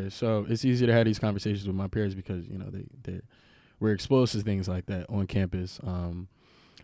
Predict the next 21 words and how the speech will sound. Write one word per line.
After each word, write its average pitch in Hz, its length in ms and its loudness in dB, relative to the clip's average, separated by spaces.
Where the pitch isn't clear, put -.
so 127 140 6
yeah, 127 120 10
I 135 60 8
mean, 151 140 6
I, 147 260 6
I, - 100 0
I, 156 220 6
I 160 60 6
talk 104 240 4
to 98 100 0
people. 104 280 0
I've 107 120 2
had 107 120 6
those 101 120 0
conversations 101 580 0
even 95 180 2
on 92 100 0
my 90 100 -2
radio 92 400 0
show. 87 380 -4
Um, 87 720 -2